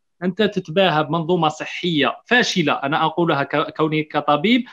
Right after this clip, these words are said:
وكوني ك-، اشتغلت في الجزائر وأعرف مهنة الطب في الجزائر ب-، بحكم انخراطي الم-، للجمعيات الطبية، بحكم معرفتي لكل مستشفيات في الوطن العربي،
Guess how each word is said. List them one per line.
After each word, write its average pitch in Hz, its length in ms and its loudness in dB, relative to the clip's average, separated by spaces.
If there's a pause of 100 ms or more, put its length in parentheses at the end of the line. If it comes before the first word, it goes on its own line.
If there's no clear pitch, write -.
(180)
وكوني 196 460 2
ك-، 190 100 0
اشتغلت 180 760 0
في - 80 -10
الجزائر 185 420 2
وأعرف 180 520 2
مهنة 160 280 0
الطب 160 220 -6
في - 80 -10
الجزائر 143 460 0
ب-، 135 320 -4
بحكم 143 360 -6
انخراطي 151 460 -2
الم-، 147 260 -6 (280)
للجمعيات 151 560 2
الطبية، 156 600 -2
بحكم 156 440 -4
معرفتي 151 500 0
لكل 160 260 0
مستشفيات 147 600 -2
في 135 140 -2
الوطن 131 280 -2
العربي، 170 520 0